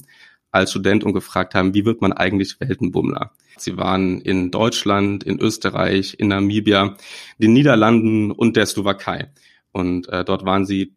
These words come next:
Trainer zuletzt bei, ähm, dats,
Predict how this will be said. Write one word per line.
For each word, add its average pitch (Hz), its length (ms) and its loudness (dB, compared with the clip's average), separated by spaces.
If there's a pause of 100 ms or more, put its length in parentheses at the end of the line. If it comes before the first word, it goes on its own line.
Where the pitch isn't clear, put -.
Trainer 131 500 0
zuletzt 127 520 -4
bei, 95 520 0 (200)
ähm, 95 380 0
dats, - 440 -4